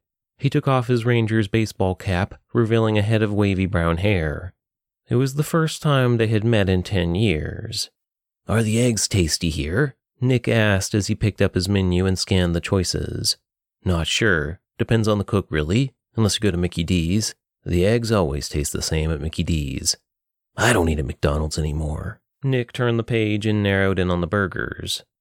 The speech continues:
"Now this sounds good. How's life, Vic?" "Same old," Vic said, reclining in his chair. Nancy came back around. "Can I get you something to drink?" she asked Nick as she slipped a notepad and pen from her blue apron.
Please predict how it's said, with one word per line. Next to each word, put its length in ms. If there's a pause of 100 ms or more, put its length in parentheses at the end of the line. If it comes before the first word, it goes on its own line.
(140)
"Now 160
this 240
sounds 380
good. 520 (200)
How's 260
life, 240
Vic?" 420 (460)
"Same 340
old," 380 (260)
Vic 200
said, 360
reclining 460
in 60
his 160
chair. 480 (520)
Nancy 360
came 240
back 240
around. 640 (580)
"Can 120
I 60
get 140
you 80
something 320
to 80
drink?" 540 (180)
she 260
asked 320
Nick 360
as 240
she 120
slipped 300
a 20
notepad 440
and 160
pen 240
from 140
her 100
blue 220
apron. 540